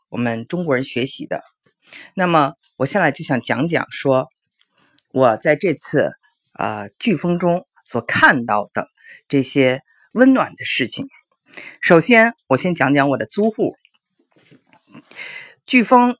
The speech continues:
一发生，他就开着他的卡车去运送那些需要帮助的人，把他们送到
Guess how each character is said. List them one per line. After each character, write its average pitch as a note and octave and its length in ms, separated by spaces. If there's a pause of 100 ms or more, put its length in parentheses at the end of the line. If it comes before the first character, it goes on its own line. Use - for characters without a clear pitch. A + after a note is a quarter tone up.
一 F#3+ 100
发 G#3 220
生， G#3 280 (200)
他 - 160
就 E3 160
开 - 180
着 D3+ 100
他 D#3+ 160
的 D3 120
卡 - 260
车 C#3+ 320 (640)
去 C#3+ 400
运 G3+ 160
送 C#3+ 220
那 C3+ 100
些 C#3+ 200
需 - 220
要 D3+ 180
帮 G#3+ 240
助 B3 180
的 F#2+ 100
人， - 140 (540)
把 C#3 100
他 D#3+ 140
们 D#3 160
送 D#3+ 240
到 C3 180